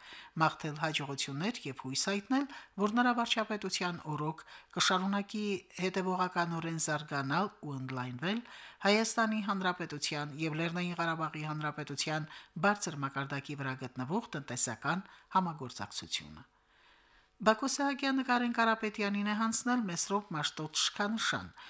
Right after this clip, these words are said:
որով նա պարգևատրվել էր սույն թվականի օգոստոսի երեսունին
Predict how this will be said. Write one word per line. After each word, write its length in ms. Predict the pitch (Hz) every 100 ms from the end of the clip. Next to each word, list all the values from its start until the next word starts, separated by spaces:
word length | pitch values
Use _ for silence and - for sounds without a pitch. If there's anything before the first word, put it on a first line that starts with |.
| -
որով 280 | - 156 160
նա 140 | 160 156
պարգևատրվել 840 | 156 156 - 147 143 151 160 220
էր 100 | 269
սույն 240 | - 147 139
թվականի 420 | 147 139 139 139
օգոստոսի 580 | 139 139 139 151 135 139
երեսունին 640 | 131 135 135 - 156 233